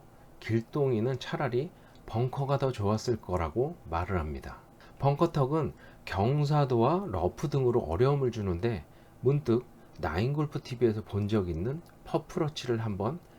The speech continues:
해보기로 합니다. 그렇게 사뿐하게 그린으로 걷어올립니다. 나이스 퍼프러치. 처음 시도해봤지만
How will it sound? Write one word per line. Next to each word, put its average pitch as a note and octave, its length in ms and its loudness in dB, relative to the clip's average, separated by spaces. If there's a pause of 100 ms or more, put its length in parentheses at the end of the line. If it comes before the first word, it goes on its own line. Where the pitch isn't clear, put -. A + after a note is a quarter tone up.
(120)
해보기로 B2+ 480 -2
합니다. D#2 460 -6 (800)
그렇게 B2+ 600 0
사뿐하게 E3 1000 0
그린으로 G2+ 720 -2
걷어올립니다. B2 960 -2 (340)
나이스 F2+ 460 -2
퍼프러치. C#3+ 800 -4 (920)
처음 F#3 340 6
시도해봤지만 C#3+ 920 2